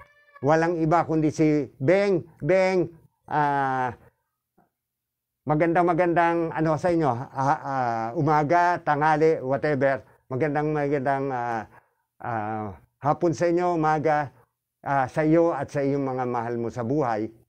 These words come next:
no? Mga anak mo, sa iyong, ah, mister.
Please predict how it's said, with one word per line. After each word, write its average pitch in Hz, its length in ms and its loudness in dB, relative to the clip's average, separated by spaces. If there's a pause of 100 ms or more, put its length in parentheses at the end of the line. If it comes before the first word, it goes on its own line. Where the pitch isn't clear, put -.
no? 113 160 -4 (320)
Mga 110 320 -6
anak 135 160 -4
mo, 143 320 -2 (320)
sa 117 240 -4
iyong, 117 320 -4
ah, 113 240 -2
mister. 110 400 -6